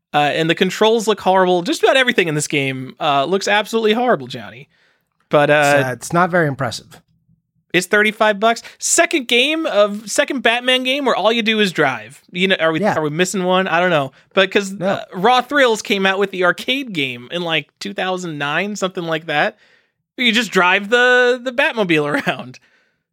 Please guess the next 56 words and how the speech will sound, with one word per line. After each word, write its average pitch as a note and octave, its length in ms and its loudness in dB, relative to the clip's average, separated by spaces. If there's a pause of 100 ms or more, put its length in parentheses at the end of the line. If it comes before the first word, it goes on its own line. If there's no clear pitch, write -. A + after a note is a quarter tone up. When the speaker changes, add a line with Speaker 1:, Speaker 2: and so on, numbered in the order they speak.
(180)
Speaker 1:
So, - 320 -2
Speaker 2:
And F#3+ 100 4
Speaker 1:
uh, D#3 220 4
Speaker 2:
I A#3 120 2
was C#4 260 2
confused F#3+ 480 2
by C#3+ 140 2
this B2+ 200 -2
'cause D3+ 160 -4
I'm E3+ 120 2
like, D#3+ 200 0
"Why D#3 160 2
are B3 80 2
there A3 160 4
two - 260 -6
Batman F3+ 460 2
driving D3+ 320 0
games? - 300 -12
Why C#3+ 140 2
would G#3 180 4
anyone G3+ 340 4
want F#3+ 220 2
this?" A#2 220 -4 (280)
And D#3+ 80 2
you F#3 80 6
brought E3+ 200 4
up E3+ 120 0
a E3 60 2
good D3 240 2
point, B2 240 0
Tyler. A2 280 -6
What C#3 200 0
was C3+ 160 2
that B2 160 0
point? A2 260 -12 (1120)
Speaker 1:
People C4+ 280 -2
just C#4 160 -6
wanna C#4+ 220 4
drive C#4 260 2
the B3+ 80 -8
Batmobile, G#3+ 640 0
Johnny. G3+ 300 2
What B3 80 2
do C4+ 60 0
you C#4 60 -4
mean? D#4 120 -2
That's A#3 160 2
Speaker 2:
Yeah. B3+ 40 4
Speaker 1:
my A#3 120 4
point. C#4+ 400 0
<laughs> - 60 -4 (220)
Speaker 2:
Yeah, G3+ 220 0
that's, E3+ 320 -4
I G3+ 140 4
was G#3 100 -4
like, A3 220 0